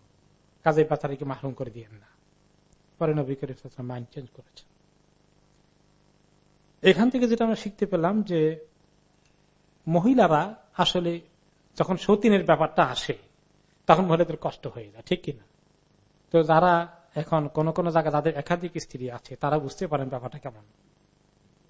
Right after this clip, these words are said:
মানে দুইজনকে সন্তুষ্ট রাখার কাজটা এত সহজ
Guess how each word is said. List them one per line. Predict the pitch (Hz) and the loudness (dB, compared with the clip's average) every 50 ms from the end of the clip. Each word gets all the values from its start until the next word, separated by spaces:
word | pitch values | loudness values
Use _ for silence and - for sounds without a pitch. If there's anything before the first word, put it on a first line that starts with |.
| _ _ _ _ _ _ _ _ _ _ _ _ _ _ _ _ _ _ _ _ _ 156 | _ _ _ _ _ _ _ _ _ _ _ _ _ _ _ _ _ _ _ _ _ 0
মানে | 156 151 151 | 2 2 2
দুইজনকে | 143 139 - 170 175 185 170 165 175 170 160 - - - 202 196 175 156 143 - - | 0 0 2 4 4 4 4 2 2 2 0 -2 -4 -4 -2 -2 -2 -4 -6 -8 -8
সন্তুষ্ট | - - - - - 208 226 220 - 180 - - - | -8 -8 -4 0 0 0 0 0 -4 -6 -6 -4 -6
রাখার | 143 127 123 - - 160 156 | -4 -4 -4 -2 -2 -2 -2
কাজটা | - - 139 - - - 175 151 | -4 -8 -10 -8 -4 -2 -2 -2
এত | 135 - - 190 247 - - _ _ _ _ _ _ _ | -2 -2 -4 -4 -4 -6 -12 _ _ _ _ _ _ _
সহজ | - - 160 143 - 175 135 - | -4 -2 2 4 4 4 4 2